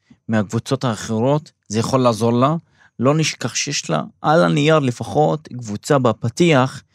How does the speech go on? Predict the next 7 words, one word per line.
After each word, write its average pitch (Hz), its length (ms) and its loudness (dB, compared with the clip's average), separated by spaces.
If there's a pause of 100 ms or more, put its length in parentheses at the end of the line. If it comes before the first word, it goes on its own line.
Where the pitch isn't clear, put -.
(200)
במשחק 120 460 -6
הראשון, 120 320 -4
אם 131 160 -4
היא 131 140 -4
לוקחת 127 460 -6
שלוש 135 440 -4
נקודות, 151 560 2